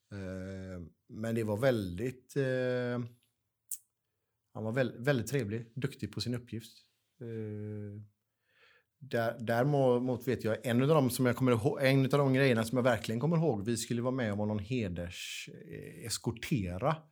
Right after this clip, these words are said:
när han skulle skickas hem till Sverige.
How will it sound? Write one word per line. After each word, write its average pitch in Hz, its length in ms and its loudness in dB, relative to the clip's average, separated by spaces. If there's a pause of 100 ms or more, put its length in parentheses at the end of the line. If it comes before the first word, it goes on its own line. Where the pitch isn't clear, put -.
(920)
när 113 120 -2
han 107 360 -4
skulle 104 340 -4 (480)
skickas - 380 -10
hem 87 360 -4
till - 140 -6
Sverige. 101 580 -2